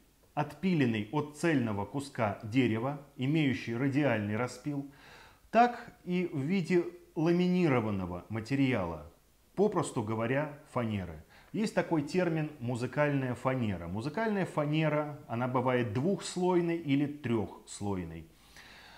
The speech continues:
Двуслойная сейчас применяется достаточно редко, потому что ее изготовить весьма дорого, и представляет собой склейку двух листов.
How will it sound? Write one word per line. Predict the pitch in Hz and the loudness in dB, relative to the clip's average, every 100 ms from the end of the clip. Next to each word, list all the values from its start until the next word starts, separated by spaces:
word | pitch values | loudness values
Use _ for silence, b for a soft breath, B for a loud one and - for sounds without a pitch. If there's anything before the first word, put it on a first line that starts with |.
| B - | B -12
Двуслойная | 92 156 180 233 240 220 208 196 | -2 0 0 2 4 4 2 0
сейчас | 131 170 - 196 190 | -2 -4 0 -2 0
применяется | 160 165 165 170 165 165 139 | -2 0 0 0 0 -2 -4
достаточно | 147 143 143 143 - 151 | -4 -2 -2 -2 -4 -2
редко, | 123 110 - 139 | 0 -2 -2 -6
потому | 135 117 120 131 | -4 -2 0 0
что | 131 123 107 107 - - _ _ _ - | -2 -2 -2 -2 -10 -20 _ _ _ -14
ее | 123 117 123 113 | -8 -2 2 2
изготовить | 104 120 120 117 101 92 - - - | 2 -2 0 0 0 -4 -14 -20 -12
весьма | 104 113 113 101 92 85 | -10 -6 -4 -4 -4 -8
дорого, | 120 113 117 110 147 | -2 2 2 2 0
и | 190 226 | -2 -4
представляет | 220 190 160 - 156 190 214 202 | -2 -4 -4 -4 0 0 0 -2
собой | - 165 175 | -4 -2 -2
склейку | 165 - 180 196 196 | -2 -2 0 0 0
двух | 135 113 160 185 - | -4 -2 -2 -2 -4
листов. | 139 151 - - 101 | -2 -2 -2 -2 -2